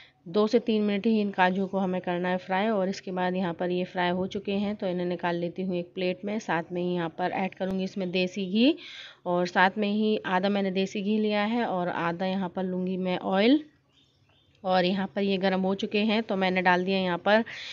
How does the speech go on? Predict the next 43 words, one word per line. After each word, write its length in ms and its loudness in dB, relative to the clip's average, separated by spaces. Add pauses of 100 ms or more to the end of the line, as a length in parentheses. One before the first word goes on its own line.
(220)
एक 200 2
चम्मच 340 2
जीरा, 460 2 (380)
साथ 360 4
में 120 0
ही 160 2
यहाँ 220 0
पर 280 2
ऐड 220 2
करूँगी 400 0
इसमें 260 -2
चार 340 2
लौंग 440 2 (100)
और 520 2
इसके 360 -6
बाद 300 2
यहाँ 240 0
पर 200 -2
मैंने 260 0
डाली 320 0
है 120 0
दो 200 0
हरी 280 0
इलायची 600 0 (460)
और 300 -2
साथ 340 2
में 140 -2
ही 80 0
यहाँ 240 0
पर 160 -2
डाल 260 2
दूँगी 320 -2
मैं 340 2 (300)
एक 220 2 (100)
टुकड़ा 320 2
दालचीनी 600 0
का। 220 -2
और 380 0
इन 260 -2
मसालों 480 -2
को 140 -6
जो 160 -2
है 240 0